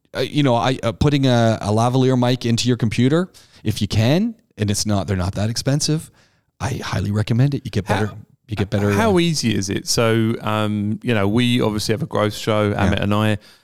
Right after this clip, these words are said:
Speaker 2: I think now that we're, we're kind of, you know, we're still social distance, but I
Speaker 1: Yeah.
Speaker 2: think we've been doing it remotely, and I think
Speaker 1: Right.
Speaker 2: in the next couple of weeks we're gonna wanna do it together.
Speaker 1: Yeah.
Speaker 2: Um, wh-, so, so for that, I mean, you re-, you'd recommend a separate camera setup,
Speaker 1: Yeah.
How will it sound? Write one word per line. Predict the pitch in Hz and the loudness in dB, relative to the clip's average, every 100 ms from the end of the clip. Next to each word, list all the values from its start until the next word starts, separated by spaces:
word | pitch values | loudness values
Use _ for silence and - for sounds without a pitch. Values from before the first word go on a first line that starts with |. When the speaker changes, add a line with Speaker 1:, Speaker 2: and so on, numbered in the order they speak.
| _ | _
Speaker 2:
I | - | -8
think | 107 110 | -4 -2
now | 110 107 110 107 | 0 0 2 0
that | 107 95 | -2 0
we're, | 107 104 | 0 0
we're | 82 107 | 0 -4
kind | - 110 104 | -2 -4 -2
of, | 98 95 | -4 -6
you | - | -2
know, | 104 98 | 0 2
we're | 107 | 0
still | - 120 104 | 0 -2 0
social | - 107 - 101 | -2 -2 -2 -2
distance, | 107 - 143 - - | -2 -2 -4 -4 -6
but | 110 | -4
I | 95 | -2
Speaker 1:
Yeah. | |
Speaker 2:
think | 113 113 | -2 -2
we've | 101 | -2
been | 107 | -2
doing | 104 104 104 | 0 0 0
it | 98 | -2
remotely, | 101 101 113 120 | -2 0 -2 -2
and | 127 107 | 0 0
I | |
think | 110 113 | 0 0
Speaker 1:
Right. | 101 | 0
Speaker 2:
in | 110 | 2
the | 107 | 2
next | 117 113 | 0 -2
couple | 113 - | -6 -2
of | 107 | 0
weeks | 107 107 - | 0 -2 -4
we're | 107 | -2
gonna | 104 | 0
wanna | 104 104 | 0 0
do | 98 104 | 0 2
it | 101 - _ | 0 -4 _
together. | 113 98 95 151 - | -4 -2 0 -2 -2
Speaker 1:
Yeah. | 104 90 - | -4 -4 -6
Speaker 2:
Um, | - 107 110 104 107 107 _ _ _ _ | -4 -2 0 0 -2 -6 _ _ _ _
wh-, | - 120 | -20 -14
so, | - 143 131 | -4 -2 0
so | - | -2
for | 120 151 | -2 -2
that, | 151 | 0
I | 117 | 0
mean, | 120 120 117 - | 0 2 0 0
you | 120 117 | 0 0
re-, | 123 143 | -2 0
you'd | 120 113 | -2 0
recommend | 123 - 117 110 | -2 0 0 0
a | 104 | 0
separate | - 120 120 110 | -2 0 -2 -2
camera | 110 101 | -4 -2
setup, | 101 107 101 101 101 - | -2 -2 -2 -2 -2 -2
Speaker 1:
Yeah. | 90 | -2